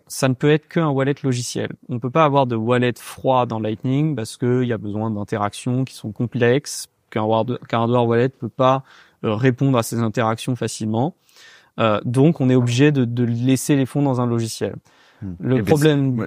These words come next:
Speaker 2: juste sur, ce sur quoi je voulais revenir,
Speaker 1: Hmm.
Speaker 2: c'était le, le fait que ta clé était, euh, stockée, euh, en ligne, entre guillemets.
Speaker 1: Ah, ça dépend. Elle est pas vraiment en ligne. Sur certains, ça dépend. C'est,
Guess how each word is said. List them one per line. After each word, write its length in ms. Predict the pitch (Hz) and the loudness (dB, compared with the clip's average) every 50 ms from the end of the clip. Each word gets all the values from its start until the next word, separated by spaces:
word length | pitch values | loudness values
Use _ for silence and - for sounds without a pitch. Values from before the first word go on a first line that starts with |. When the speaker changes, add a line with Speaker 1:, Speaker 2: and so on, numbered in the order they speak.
| - 120 | -6 -6
Speaker 2:
juste 400 | 107 87 117 113 - - - - | -6 -4 -4 -6 -6 -8 -12 -14
sur, 280 | - - 110 98 - | -10 -6 -6 -6 -6
ce 140 | 98 - 110 | -4 -2 -2
sur 160 | 98 - 101 | -2 0 0
quoi 140 | - - 104 | 0 0 0
je 40 | 92 | 2
voulais 120 | 95 98 | 2 2
revenir, 240 | 95 92 98 104 117 | 2 2 4 4 4
Speaker 1:
Hmm. 40 | 127 | 4
Speaker 2:
c'était 200 | 135 143 - 104 | 4 2 2 0
le, 120 | 92 95 | 0 2
le 100 | 92 92 92 | 2 0 0
fait 180 | - 107 - | 0 -2 -2
que 80 | - 107 | -4 -4
ta 180 | - - 95 90 | -2 -2 -4 -4
clé 440 | - - - 107 104 104 104 98 | -4 -2 0 2 4 4 4 4
était, 320 | 92 87 - 98 95 95 92 | 2 0 0 0 0 0 0
euh, 140 | 85 85 82 | 0 -2 -4
stockée, 500 | - - - 92 87 - 104 101 98 95 | -4 -4 -4 -4 -2 0 2 4 4 4
euh, 760 | 92 87 82 80 80 78 76 73 73 73 71 73 71 71 73 71 - - _ - - - - - - - - _ | 4 4 2 2 0 0 -2 -2 -4 -4 -6 -6 -8 -8 -10 -12 -14 -16 _ -20 -20 -20 -20 -20 -20 -20 -8 _
en 120 | 107 104 98 | -2 0 2
ligne, 340 | 107 110 113 123 120 113 101 | 4 4 4 4 4 2 0
entre 220 | 90 85 - 98 | -2 -4 -6 -4
guillemets. 320 | 90 87 90 92 98 113 120 - - | -4 -2 -2 -2 -4 -6 -8 -6 -4
Speaker 1:
Ah, 80 | 135 | -2
ça 160 | - - 165 156 | 0 2 2 4
dépend. 440 | 143 135 123 - 135 135 139 135 | 4 2 2 2 2 2 2 2
Elle 100 | 123 110 | 0 0
est 40 | 113 113 | 0 0
pas 120 | - 160 | 0 0
vraiment 360 | 135 135 135 139 139 131 - 135 | 0 0 0 0 -2 -2 -2 -2
en 120 | 135 131 | -2 0
ligne. 340 | 131 131 127 131 135 131 127 | 0 0 0 0 0 0 -2
Sur 280 | - - - 143 131 - | -4 -4 -2 -2 -2 0
certains, 360 | - 165 143 - - 165 165 | 0 0 0 2 0 0 0
ça 180 | - - 156 143 | 2 2 2 2
dépend. 260 | 135 147 131 - 175 - | 4 2 0 -2 -6 -12
C'est, 300 | - - - 135 127 120 | -6 0 2 2 2 2